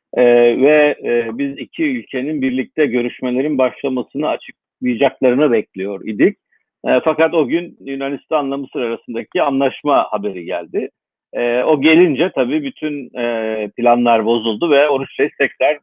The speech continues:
bölgeye gitti. Şimdi, e, tabii Türkiye tarafı, e, rutin bakım için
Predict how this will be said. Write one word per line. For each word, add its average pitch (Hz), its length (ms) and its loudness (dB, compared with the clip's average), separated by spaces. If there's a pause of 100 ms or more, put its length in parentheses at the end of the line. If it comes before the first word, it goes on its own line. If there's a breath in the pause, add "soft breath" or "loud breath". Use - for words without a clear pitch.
bölgeye 123 320 -2
gitti. - 340 -14
Şimdi, 175 400 -2 (480 soft breath)
e, 123 260 0 (720)
tabii 143 200 -2
Türkiye 160 380 0
tarafı, 151 680 4
e, 139 80 0 (960)
rutin 143 320 -2
bakım 143 260 0
için 113 340 -8